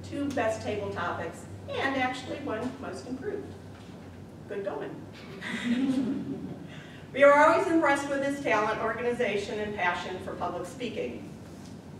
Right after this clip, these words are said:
Prepared speeches are meticulously thought out and rehearsed, organized. Evaluations are detail-oriented, helpful and effective, and table topic answers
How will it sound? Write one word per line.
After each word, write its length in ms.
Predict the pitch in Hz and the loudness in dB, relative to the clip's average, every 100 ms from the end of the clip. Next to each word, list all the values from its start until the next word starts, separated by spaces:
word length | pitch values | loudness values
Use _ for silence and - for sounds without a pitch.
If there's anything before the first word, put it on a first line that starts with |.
| - - - - - - - | -12 -14 -14 -14 -14 -14 -6
Prepared 420 | 247 247 277 269 | -2 4 4 4
speeches 460 | 277 254 247 240 | 0 -2 4 6
are 160 | 208 196 | 6 2
meticulously 960 | 190 190 - 285 262 240 233 226 214 | 0 -2 -6 -4 2 2 2 -2 -2
thought 280 | 208 190 185 | 0 0 2
out 320 | 180 170 170 - - - | 2 2 0 -4 -12 -10
and 140 | 190 190 | -8 -4
rehearsed, 640 | 185 180 240 226 226 - - | -4 0 2 2 -2 -8 -4
organized. 800 | 202 208 208 196 190 180 185 - - - | 2 4 4 4 4 4 0 -6 -10 -10
Evaluations 800 | 190 220 247 247 220 226 220 214 | 0 6 6 6 4 2 0 0
are 140 | 190 | -2
detail-oriented, 1120 | - 226 240 240 214 196 196 190 190 190 185 190 - - - | -4 -6 -2 0 2 4 4 4 2 0 -2 -4 -10 -14 -6
helpful 680 | 247 240 - 254 240 240 - 208 | 2 2 4 4 4 4 -4 -6
and 100 | - | -6
effective, 800 | - 202 202 240 190 190 196 - - - - - | -2 0 0 2 4 4 2 -6 -12 -14 -14 -10
and 160 | 190 185 | -6 -4
table 280 | 196 196 202 | -2 -2 -2
topic 360 | 190 185 - | -2 -2 0
answers 600 | 165 165 170 165 165 165 | 0 0 0 2 2 0